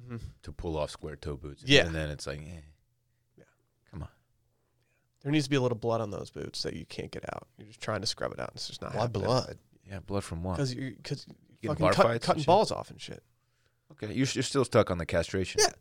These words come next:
Speaker 2: Okay.
Speaker 3: How about insemination? People have to inseminate cattle.
Speaker 1: What, you
Speaker 2: Sure.
Speaker 1: just have, you just have cow residue on your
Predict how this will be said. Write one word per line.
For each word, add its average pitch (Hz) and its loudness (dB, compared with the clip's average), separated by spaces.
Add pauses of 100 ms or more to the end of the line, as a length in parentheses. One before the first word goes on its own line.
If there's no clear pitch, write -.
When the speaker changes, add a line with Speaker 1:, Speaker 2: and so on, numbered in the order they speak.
(220)
Speaker 2:
Okay. - -16 (600)
Speaker 3:
How - -10
about 135 12
insemination? 101 2 (1200)
People 120 8
have 117 10
to 117 4
inseminate 104 4
cattle. 101 0
Speaker 1:
What, 113 0
you 101 4
Speaker 2:
Sure. 107 6
Speaker 1:
just 131 4
have, 123 2
you 131 -8
just 120 -6
have 113 -2
cow 123 6
residue 131 4
on 139 2
your 139 0